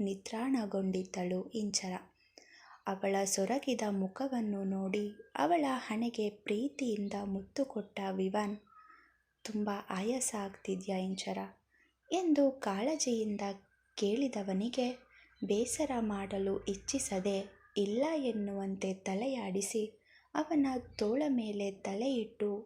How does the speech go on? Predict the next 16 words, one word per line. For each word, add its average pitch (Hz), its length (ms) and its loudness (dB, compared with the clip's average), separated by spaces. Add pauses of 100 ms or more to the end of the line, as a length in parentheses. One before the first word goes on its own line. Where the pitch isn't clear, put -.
(220)
ಅವನನ್ನು 262 640 4
ತಬ್ಬಿ 196 500 0
ಮಲಗಿದಳು. 190 640 0 (840)
ನಂತರ 196 460 2 (580)
ಅವಳಿಗೂ 240 560 4
ಸೇರಿಸಿ 208 800 0 (220)
ಬೆಡ್‌ಶೀಟ್ 190 720 0
ಹೊದಿಸಿದ 196 440 0 (120)
ಮೇಲೆ 226 440 2 (520)
ಅವಳ 320 360 6
ತಲೆ 214 460 0 (140)
ನೇವರಿಸುತ್ತಾ 214 1200 0 (140)
ಅವನು 269 380 4
ಸಹ - 380 -2
ನಿದ್ದೆಗೆ 214 720 0 (180)
ಜಾರುತ್ತಾನೆ. 190 800 0